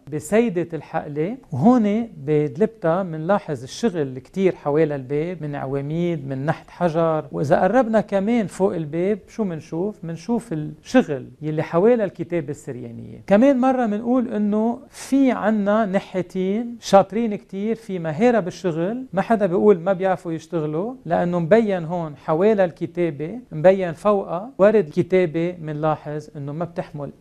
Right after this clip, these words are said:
أي نوع من الزينة والتجميل، بعدها هي الملتو، بعدها هي الكلمة بكل حقيقتها. وفوق على الراس عم نلاحظ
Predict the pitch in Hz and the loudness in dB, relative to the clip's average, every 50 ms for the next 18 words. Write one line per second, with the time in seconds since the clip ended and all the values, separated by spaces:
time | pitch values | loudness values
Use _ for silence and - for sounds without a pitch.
0 | - 208 208 220 226 226 226 214 - - 147 147 156 165 160 165 175 170 151 151 | 0 4 4 4 6 4 0 -2 -6 -10 -12 -8 -6 -4 -4 -4 -6 -8 -10 -10
1 | 156 156 151 151 147 127 123 131 151 151 147 143 143 143 139 143 - - 156 147 | -8 -8 -6 -6 -6 -6 -6 -8 -8 -8 -8 -8 -8 -10 -10 -12 -8 -2 -2 -2
2 | 143 - - 147 120 117 135 139 143 151 147 131 151 165 160 151 147 139 131 156 | -2 -2 -8 -10 -8 -8 -8 -8 -8 -6 -4 0 0 0 0 0 -4 -6 -8 -8
3 | 151 139 143 143 143 131 131 143 156 156 156 156 - 160 160 160 - - - - | -10 -8 -10 -10 -8 -8 -4 -2 0 0 0 -2 -4 -4 -6 -6 -8 -16 -20 -18
4 | _ 151 151 143 143 131 151 139 139 160 147 147 139 120 - - 185 175 160 156 | _ 0 0 0 2 0 -4 -6 -6 -8 -6 -8 -8 -10 -6 -2 0 0 0 -2
5 | 151 143 147 147 139 - _ _ - 147 143 - 196 175 160 - 165 165 151 143 | -6 -10 -12 -14 -16 -18 _ _ -10 -10 -4 -2 -2 -2 -2 -4 -8 -10 -10 -10
6 | 139 - - 131 123 - - - - _ - 143 - - 180 190 - - 131 143 | -12 -12 -14 -16 -16 -16 -18 -20 -20 _ -18 -16 -6 -2 -2 -2 -2 -2 -6 -6
7 | 147 147 135 135 151 156 160 151 - - 131 131 135 135 135 135 143 131 - - | -6 -6 -4 -2 -2 -2 -2 -2 -6 -10 -14 -12 -12 -12 -6 -4 -4 -6 -6 -6
8 | 139 139 139 131 | -10 -10 -10 -12